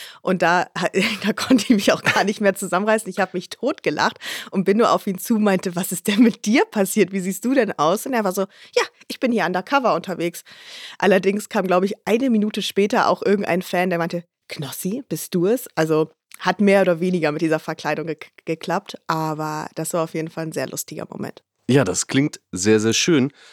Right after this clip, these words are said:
Speaker 2: Beim Sanremo Festival ist ja auch noch einiges passiert. Vielleicht kommen wir darauf ja auch noch zu sprechen. Ich weiß es nicht. Denn, ähm,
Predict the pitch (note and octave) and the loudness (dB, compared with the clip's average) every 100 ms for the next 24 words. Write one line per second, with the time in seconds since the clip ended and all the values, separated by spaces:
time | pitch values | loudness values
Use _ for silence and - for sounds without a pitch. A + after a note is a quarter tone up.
0 | - - C3 A#2+ B2+ A#2 D3 E3+ F3+ E3 | -12 0 0 2 0 2 2 2 0 -2
1 | E3 D#3 C3+ A#2+ C#3 D3 C#3+ D3+ D3+ - | 0 0 4 2 4 2 0 0 -2 -4
2 | D3 D#3+ F#3+ - _ _ - A2+ G#2+ - | -4 -2 -4 -8 _ _ -4 0 0 -4
3 | - - A#2+ A2+ A2 G#2+ G#2+ A2+ A2 G#2 | -8 -2 2 4 4 2 2 2 2 2
4 | - - - B2+ G#2+ G2 - F#2+ G#2+ C3+ | -2 -8 -4 -2 -2 -4 -6 -2 2 2
5 | G2 F2+ A#2+ - _ - - - _ - | 0 0 0 0 _ -20 -20 -20 _ 2
6 | B2 B2+ C3 C3+ A#2+ A#2 A2+ A2+ | 4 4 4 2 2 2 2 0